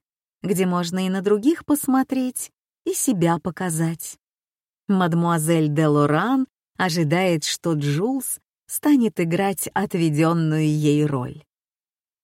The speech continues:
Ярмарка, которую спонсируют компании Моэт Хеннесси и Луи Виттон,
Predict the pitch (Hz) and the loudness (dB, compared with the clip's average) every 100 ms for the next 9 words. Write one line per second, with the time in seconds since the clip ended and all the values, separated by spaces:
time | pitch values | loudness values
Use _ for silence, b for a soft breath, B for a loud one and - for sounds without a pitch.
0 | _ 190 202 311 285 277 - 247 220 214 | _ -2 0 2 2 2 0 -4 -2 0
1 | 220 208 185 - 196 175 - 190 180 160 | 2 2 0 -4 -4 -4 -2 0 0 -2
2 | - 175 165 175 170 165 160 151 _ _ | -2 -2 0 0 0 0 0 -2 _ _
3 | _ - 185 185 156 147 - - 214 277 | _ -2 2 4 2 2 -2 -2 2 4
4 | 269 - 220 196 - 180 160 160 156 147 | 2 0 0 0 0 0 2 4 4 2
5 | 139 143 - 208 277 | 0 -4 -4 -2 -2